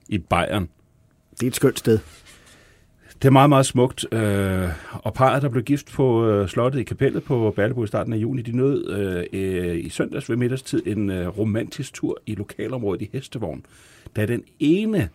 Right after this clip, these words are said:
Speaker 1: af de to heste pludselig løb løbsk og smed sin sele. Ifølge avisen Bild havde kusken råbt til de kongelige passagerer, at de skulle springe ud af vognen, og prins Gustav nåede som den eneste at hoppe ud, inden at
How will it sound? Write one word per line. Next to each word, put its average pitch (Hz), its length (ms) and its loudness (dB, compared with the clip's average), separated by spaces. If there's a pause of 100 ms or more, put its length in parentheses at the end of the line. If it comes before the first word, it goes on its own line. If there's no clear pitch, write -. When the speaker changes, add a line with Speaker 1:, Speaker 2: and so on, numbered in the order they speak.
(140)
Speaker 1:
af 107 120 0
de 92 80 -6
to 127 240 0
heste 107 340 -2
pludselig 104 420 -4
løb 80 300 -6
løbsk - 560 -2 (140)
og 101 500 2
smed - 340 -4
sin 85 320 -6 (240)
sele. 85 380 -6 (760)
Ifølge 131 320 4
avisen 123 380 0
Bild 165 400 0
havde 110 160 0
kusken 143 580 -2 (100)
råbt 120 220 -2
til 120 140 -4
de 95 80 -6
kongelige 117 340 -2
passagerer, 87 460 -4
at 127 80 -10
de 104 80 -4
skulle - 180 -6
springe 87 300 -4 (100)
ud 233 100 0
af 180 120 2
vognen, 95 340 0 (440)
og - 100 -8
prins 104 220 -2
Gustav 123 360 4
nåede 90 220 4
som 87 160 -2
den 85 100 -2 (120)
eneste 143 480 0 (160)
at 87 60 -6
hoppe - 340 -6 (100)
ud, 120 160 -4 (140)
inden 110 340 -2 (540)
at 80 360 -8